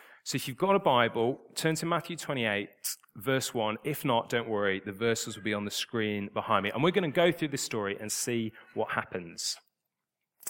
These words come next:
So the story begins, "After the Sabbath,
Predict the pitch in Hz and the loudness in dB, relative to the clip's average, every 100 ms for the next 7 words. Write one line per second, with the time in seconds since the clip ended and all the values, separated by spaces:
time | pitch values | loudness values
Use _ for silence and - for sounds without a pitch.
0 | - - - - - - - - 156 165 | -16 -18 -18 -18 -18 -20 -2 2 4 4
1 | - 208 226 220 131 107 - 165 160 - | 6 6 6 4 2 2 0 0 0 -2
2 | - - - 107 98 95 | -2 2 4 4 2 0